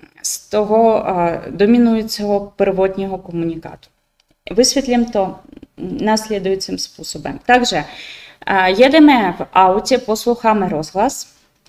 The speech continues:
No, většinou, a, slyšíme, mm, rozhlas a, e, moderátory, které něco vypráví a tak dále, a tak dále.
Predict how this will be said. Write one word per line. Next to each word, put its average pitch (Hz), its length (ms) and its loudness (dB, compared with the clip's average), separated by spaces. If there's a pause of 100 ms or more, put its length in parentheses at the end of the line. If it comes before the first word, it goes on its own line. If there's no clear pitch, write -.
(320)
No, 311 360 2
většinou, 262 760 4
a, 190 280 -2
slyšíme, 240 800 -2 (340)
mm, 175 680 -4 (760)
rozhlas 233 640 0 (160)
a, 196 600 -2 (340)
e, 175 220 -6 (1120)
moderátory, 247 760 2
které 226 300 2
něco 214 360 -2
vypráví 196 520 -2
a 170 100 0
tak 170 220 -4
dále, 185 320 -2
a 160 40 -14
tak 160 200 -8
dále. 151 240 -10